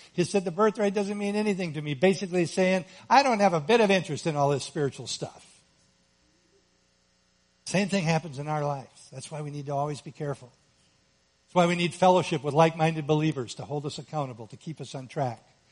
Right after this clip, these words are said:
People who can speak into our lives. There's a reason the Lord,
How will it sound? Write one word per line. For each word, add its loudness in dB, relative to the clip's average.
People 0
who -4
can -14
speak -4
into -4
our 4
lives. 2
There's -2
a 0
reason 0
the -2
Lord, 0